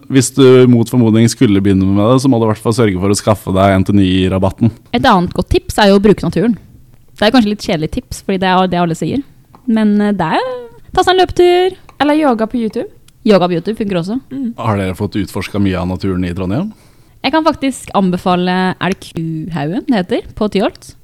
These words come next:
Speaker 2: Et utsiktspunkt. Det er veldig fint å dra på første date, for eksempel.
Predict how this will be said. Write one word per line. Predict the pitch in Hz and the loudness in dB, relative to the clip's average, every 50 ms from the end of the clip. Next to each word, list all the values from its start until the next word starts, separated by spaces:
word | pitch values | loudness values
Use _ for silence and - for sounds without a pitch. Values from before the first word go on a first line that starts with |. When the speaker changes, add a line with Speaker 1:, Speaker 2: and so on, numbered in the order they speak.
| - | -6
Speaker 2:
Et | 214 220 - - | -6 -6 -4 -4
utsiktspunkt. | 220 190 - - 165 - 247 277 - - - - - _ _ _ _ _ _ - - - - - - - - - - | -4 -4 -4 -6 -6 -4 -4 -6 -6 -8 -16 -20 -20 _ _ _ _ _ _ -20 -20 -20 -20 -20 -20 -20 -20 -12 -4
Det | - 190 185 214 269 | -2 0 0 0 0
er | 370 466 453 349 294 285 294 | 0 0 2 2 2 2 2
veldig | 311 220 190 180 202 208 208 214 220 | 2 2 0 0 0 0 0 0 0
fint | - 208 180 175 - | -2 -2 -2 -2 -4
å | - 190 | -4 -2
dra | 185 175 | -2 -2
på | - - | -2 -4
første | 202 175 - 170 | -4 -2 -2 -2
date, | 160 165 | -2 -2
for | - 175 | -4 -6
eksempel. | 175 170 - 277 | -6 -6 -6 -8